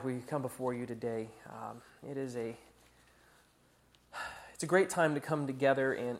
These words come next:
and fellowship and to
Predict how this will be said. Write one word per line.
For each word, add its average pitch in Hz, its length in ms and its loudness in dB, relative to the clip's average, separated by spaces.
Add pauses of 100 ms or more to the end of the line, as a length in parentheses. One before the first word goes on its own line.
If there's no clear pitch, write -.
and 113 320 -8 (340)
fellowship 156 640 2 (1120)
and 131 400 -8
to 127 480 -6